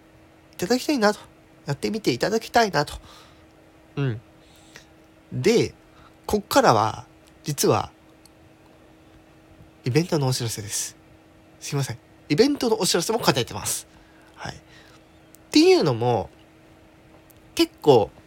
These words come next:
歌の、ね、このスタンドエフエム始まって、まあ、歌のイベントやるぞーって言って、え、音源使って OK ですとか、アカペラ OK ですとか言ってますけど、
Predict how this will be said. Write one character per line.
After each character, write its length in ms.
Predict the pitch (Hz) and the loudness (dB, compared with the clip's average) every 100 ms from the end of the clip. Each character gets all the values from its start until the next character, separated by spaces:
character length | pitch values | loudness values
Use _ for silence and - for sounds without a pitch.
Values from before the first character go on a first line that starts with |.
| - - | -20 -14
歌 240 | - 147 240 | -4 2 4
の、 280 | 226 190 - - - - - - | 4 0 -2 -16 -20 -20 -16 -4
ね、 220 | 170 170 - | -2 -4 -6
こ 80 | 147 | -6
の 100 | 117 | -6
ス 100 | - | -4
タ 80 | 147 | -4
ン 60 | |
ド 60 | 135 | -2
エ 60 | 139 | -2
フ 80 | |
エ 40 | 120 | -4
ム 100 | 110 | -6
始 260 | - 110 | -8 -8
ま 140 | 113 104 | -8 -10
っ 20 | |
て、 460 | - - 123 101 - - - - - - - - | -12 -6 -2 -2 -6 -18 -18 -18 -18 -20 -18 -6
ま 80 | 123 | -4
あ、 60 | |
歌 180 | 117 202 | 4 6
の 80 | 247 | 6
イ 100 | 226 | 4
ベ 120 | 247 | 2
ン 20 | |
ト 120 | 180 | 0
や 140 | 127 147 | 0 0
る 100 | 214 | 2
ぞ 100 | 254 269 269 | 2 4 4
ー 20 | |
っ 40 | 254 | 2
て 200 | - 135 | -2 -4
言 20 | |
っ 40 | |
て、 440 | - - 139 120 98 - - - - - 156 | -4 -4 -2 0 -4 -12 -14 -14 -18 -12 -8
え、 120 | 135 | -2
音 220 | 170 285 | 2 2
源 200 | 294 226 | 2 0
使 180 | - - | -2 -2
っ 60 | 269 | -2
て 140 | 247 - | -4 -4
OK 300 | 277 - 269 | -6 -2 0
で 100 | 226 | 0
す 100 | - | -4
と 80 | - | -6
か、 320 | 131 120 110 - - - | -4 -2 -4 -12 -20 -10
ア 100 | - | -6
カ 140 | 277 | -4
ペ 140 | 311 302 | 0 2
ラ 120 | - | 4
OK 380 | 190 269 370 185 | 2 6 8 8
で 120 | 143 | 6
す 100 | - | 2
と 100 | 123 | -4
か 80 | 120 | -4
言 100 | 120 | -10
っ 20 | |
て 180 | - 170 | -6 -2
ま 100 | 202 | -2
す 80 | |
け 120 | - 113 | -4 -6
ど、 220 | 110 | -6